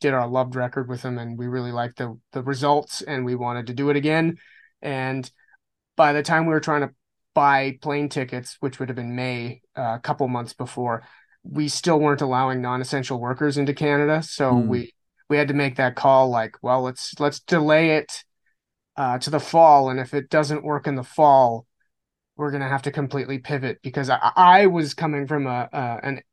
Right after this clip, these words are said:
Speaker 1: a perspective of, like, I need to record these songs before they're meaningless to me.
Speaker 2: Sure.
Speaker 1: So, like, and that was the way the writing went with this. Like, Null was mostly material written in twenty twenty.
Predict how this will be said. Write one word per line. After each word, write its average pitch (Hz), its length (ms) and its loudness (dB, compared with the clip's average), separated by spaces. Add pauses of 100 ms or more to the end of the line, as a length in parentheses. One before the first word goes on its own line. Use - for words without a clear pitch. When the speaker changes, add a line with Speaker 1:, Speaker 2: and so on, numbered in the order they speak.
(120)
Speaker 1:
a 127 220 -4 (160)
perspective 151 580 0
of, 131 140 -2
like, 127 240 -6
I 165 120 0
need 190 180 2
to 196 100 0
record 170 420 0
these 160 200 -6
songs 143 300 -2
before 151 340 -4
they're 135 140 -4
meaningless 113 600 -8
to 117 160 -8
me. 104 240 -12 (340)
Speaker 2:
Sure. 107 120 -2
Speaker 1:
So, 131 220 -4 (580)
like, 139 240 -2
and 170 380 0 (420)
that 170 280 4
was 185 220 2
the 165 120 -2
way 151 320 2
the 139 140 -4
writing 135 640 -6
went 151 220 -4
with 131 140 -12
this. 127 200 -10
Like, 123 260 -6
Null 160 540 2
was 147 180 -2
mostly 139 580 -4
material 131 520 -4
written 127 280 -8
in 120 120 -8
twenty 123 380 -6 (180)
twenty. 131 560 -4